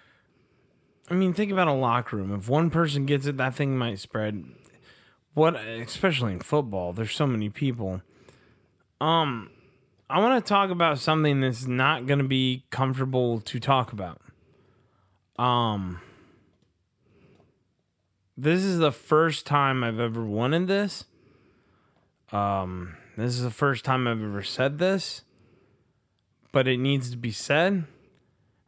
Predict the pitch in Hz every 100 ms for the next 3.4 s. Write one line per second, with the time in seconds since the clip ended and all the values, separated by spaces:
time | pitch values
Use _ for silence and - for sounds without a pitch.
0 | - - 123 131 127 120 135 120 - 107
1 | 90 - _ _ _ _ - _ _ _
2 | _ _ - - 151 156 143 - 156 147
3 | 143 123 98 82